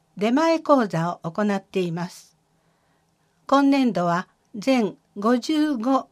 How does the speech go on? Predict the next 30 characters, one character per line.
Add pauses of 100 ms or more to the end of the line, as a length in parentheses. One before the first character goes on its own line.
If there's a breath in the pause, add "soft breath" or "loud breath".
(160)
講
座
を
開
設
し
て
い
ま
す。 (2000)
日
時、 (840)
市
の
休
業
日
を
除
く (480 soft breath)
午
前
十
時
か
ら (160)
午
後
九
時。